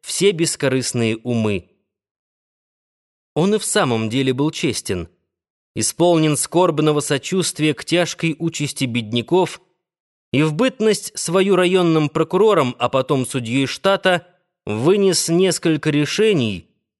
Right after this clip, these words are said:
которые сделали его весьма непопулярным среди сильных мира сего.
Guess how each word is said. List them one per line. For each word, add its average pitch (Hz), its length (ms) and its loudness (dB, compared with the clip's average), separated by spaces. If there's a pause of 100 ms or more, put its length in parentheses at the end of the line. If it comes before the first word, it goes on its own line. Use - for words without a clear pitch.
(100)
которые 131 480 2
сделали 156 520 2
его 151 340 2
весьма 143 580 0
непопулярным 175 960 0
среди 143 380 -4
сильных 143 520 0
мира 123 320 0
сего. 107 580 -2